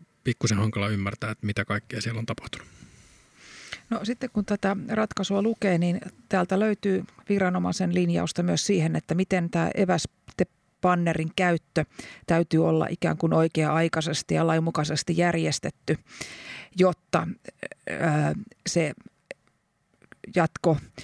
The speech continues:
Speaker 2: tai kerätyn datan jatko-, jatkokäsittely, jatkohyödyntäminen voi olla lainmukaista. Eli kannattaa lukea myös siinä mielessä tämä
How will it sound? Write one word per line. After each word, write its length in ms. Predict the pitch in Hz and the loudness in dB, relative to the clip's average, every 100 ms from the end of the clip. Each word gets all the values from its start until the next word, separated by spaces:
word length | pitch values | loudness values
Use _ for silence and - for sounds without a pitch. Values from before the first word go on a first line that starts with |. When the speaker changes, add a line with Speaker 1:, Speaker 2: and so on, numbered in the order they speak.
| - | -2
Speaker 2:
tai 140 | 165 160 | 2 4
kerätyn 480 | 185 185 165 175 170 175 | 4 2 2 2 2 2
datan 400 | 180 - 165 165 | 0 2 2 2
jatko-, 360 | 165 - 139 139 - - - - | 0 0 -2 -2 -6 -18 -6 0
jatkokäsittely, 920 | 196 - 175 165 165 165 - 165 151 - - - _ _ _ _ _ _ _ _ - | 0 2 0 0 0 -2 0 2 2 0 -12 -20 _ _ _ _ _ _ _ _ -4
jatkohyödyntäminen 920 | 160 - 175 175 165 156 143 160 156 | -2 2 4 4 4 0 -2 -2 0
voi 160 | 160 165 | 2 2
olla 260 | 160 165 165 | 4 4 4
lainmukaista. 680 | 165 160 165 - - - 165 - - - | 2 2 0 -2 -2 0 -2 -4 -20 -4
Eli 260 | - 156 - - | 2 2 0 -2
kannattaa 400 | 170 170 - 233 | 0 0 0 2
lukea 300 | 240 - 185 | 2 2 2
myös 340 | 185 175 - - | 2 0 -2 -4
siinä 300 | 208 196 175 | 0 2 2
mielessä 400 | 175 170 151 - | 0 0 -2 -2
tämä 260 | 170 170 | 0 0